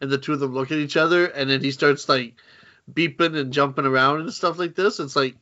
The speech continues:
why? You know, first off, I was reacting. My thought, first thought was, "Why is he re-, you know,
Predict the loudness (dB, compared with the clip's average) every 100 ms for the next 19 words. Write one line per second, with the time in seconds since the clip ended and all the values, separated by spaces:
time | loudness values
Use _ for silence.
0 | -20 _ _ _ _ _ _ _ _ 0
1 | 0 0 -8 -8 -10 -14 _ 2 2 2
2 | 2 2 2 2 2 0 0 0 2 2
3 | 2 0 2 0 -2 -6 -6 -6 -4 -2
4 | -4 -4 -4 -6